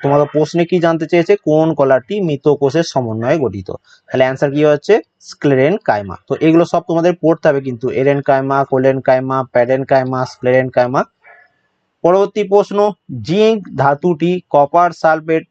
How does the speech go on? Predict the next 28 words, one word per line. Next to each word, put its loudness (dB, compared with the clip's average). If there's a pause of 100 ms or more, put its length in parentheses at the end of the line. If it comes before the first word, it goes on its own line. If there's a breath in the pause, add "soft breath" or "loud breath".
(140)
দ্রবণে 0 (460)
ডোবালে 0 (180)
কি 0
হয়? -4 (440)
তো 2
সবার 2
প্রথম -4
দেখো, 0
এই 2
লিস্টটাও 2
অনেকদিন 0
আগে 2
আমি 0
তোমাদের 0
দিয়েছিলাম। 0 (400)
এক 2
হচ্ছে 0
most 0
reactive 0
metal 0 (120)
এবং -2
একটা 0
হচ্ছে -2
least -2
reactive। -2 (460)
এটা 0
most -2
reactive, 0